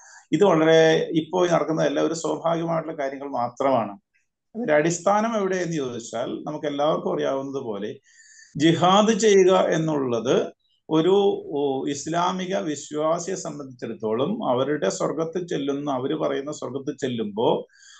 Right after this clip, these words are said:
അവിടെ ഇരിക്കുന്ന അള്ളാഹു എന്ന് പറയുന്ന ദേവന്റെ മുമ്പിൽ നോർമലായിട്ട് കാണപ്പെടണമെങ്കിൽ ഒരാള് ജിഹാദ് ചെയ്തിരിക്കണമെന്ന് നിയമമുണ്ട്. അത് നമുക്ക് തിർമിതിയുടെ,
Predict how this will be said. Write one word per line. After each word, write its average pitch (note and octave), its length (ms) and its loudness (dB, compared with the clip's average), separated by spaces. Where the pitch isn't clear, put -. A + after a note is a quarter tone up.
അവിടെ D3+ 240 4
ഇരിക്കുന്ന F3+ 420 4
അള്ളാഹു D#3 540 2
എന്ന് E3+ 240 -4
പറയുന്ന D3 400 -6
ദേവന്റെ C#3+ 600 -4
മുമ്പിൽ A#2+ 580 -6
നോർമലായിട്ട് F#3+ 760 4
കാണപ്പെടണമെങ്കിൽ D#3 960 0
ഒരാള് C3 500 -2
ജിഹാദ് D#3 580 -4
ചെയ്തിരിക്കണമെന്ന് C#3 720 -6
നിയമമുണ്ട്. D3 460 0
അത് B2 200 0
നമുക്ക് D3 200 -4
തിർമിതിയുടെ, D#3 880 0